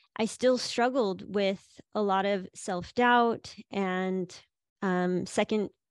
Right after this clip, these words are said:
guessing myself a lot of times. And I just could not figure out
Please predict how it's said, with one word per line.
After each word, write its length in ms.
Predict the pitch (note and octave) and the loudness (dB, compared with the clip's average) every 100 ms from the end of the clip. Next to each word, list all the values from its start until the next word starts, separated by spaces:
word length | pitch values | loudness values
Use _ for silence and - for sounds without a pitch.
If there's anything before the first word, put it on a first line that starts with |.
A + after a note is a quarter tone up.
| - | -8
guessing 360 | F#3+ F#3 - A3 | -2 -2 0 0
myself 580 | G#3 - G#3 A3+ B3+ - | -2 0 0 0 -2 -4
a 80 | G3 | -2
lot 200 | F3+ F#3 | 0 -2
of 120 | G3 | -4
times. 480 | - F3+ G#3+ C4+ - - - - - - - | -6 -4 -2 -4 -6 -20 -20 -20 -20 -12 0
And 200 | G#3+ F3+ | 2 4
I 120 | G#3 | 2
just 420 | F#3 A3+ - - | 2 0 -2 -8
could 220 | - A3+ | -4 -2
not 200 | G#3+ - | -2 -4
figure 300 | - F#3+ G3 | -4 -4 0
out 340 | F#3+ F#3 F#3 | 0 0 -2